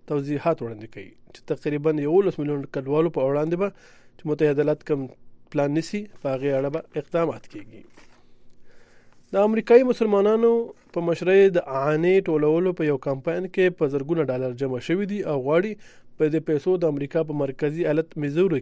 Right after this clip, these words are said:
کې د ویندال په نوم د یهودانو یوه زړه هدیره بیرته ورغوي. دا هدیره چیسټ شیل امیت نومیږي او د سنت لویس ښار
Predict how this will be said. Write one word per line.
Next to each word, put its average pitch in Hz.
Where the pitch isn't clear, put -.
کې -
د 151
ویندال 175
په 156
نوم 151
د 143
یهودانو 147
یوه 127
زړه 143
هدیره 131
بیرته 143
ورغوي. 110
دا 185
هدیره 185
چیسټ -
شیل 175
امیت 135
نومیږي 147
او 160
د 143
سنت 143
لویس 165
ښار -